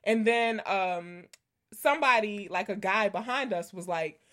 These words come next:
"Man, when, if he get the girls lit,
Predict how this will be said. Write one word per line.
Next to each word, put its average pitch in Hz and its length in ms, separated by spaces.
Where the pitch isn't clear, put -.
"Man, 226 320
when, 220 180
if 220 160
he 320 140
get - 180
the 214 100
girls 220 520
lit, 170 400